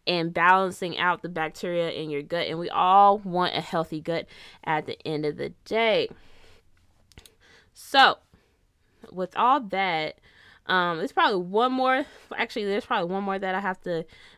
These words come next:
get to, and that is, um, oh, this is one that I love so much, and I talked about in the last podcast. So, resistance training and just doing your cardio. So,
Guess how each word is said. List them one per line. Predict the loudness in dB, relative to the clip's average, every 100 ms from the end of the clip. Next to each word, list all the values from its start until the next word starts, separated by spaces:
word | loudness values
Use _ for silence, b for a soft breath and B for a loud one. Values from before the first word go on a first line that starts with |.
| -8
get | -4 -4
to, | -4 -6 -4
and | -6 -6 -2
that | 0 0 -2
is, | -4 -4 -4
um, | -2 -2 -4 -8 b _ _ _ -20 _ B B B B -6 0
oh, | 2 2
this | 0 -2
is | -2 -2
one | -2 -2
that | -2
I | 2 2 2 -2 -12
love | -8 -2 -2 -2 -6
so | -10 -6 -4
much, | -4 -6 -6
and |
I | -8
talked | -6 -8 -8
about | -8 -6
in | -6
the | -8
last | -8 -6
podcast. | -8 -6 -6 -6 -8 B B -16
So, | -4 2 4 4
resistance | 2 0 0 -2 -4 -10 -10
training | -12 -10 -6 -4 -2 -4 -4
and | -4 -4 -4
just | -6 -4
doing | -2 0 0
your | -2
cardio. | -4 0 2 4 2 -2 -4
So, | -4 -2 -2 -2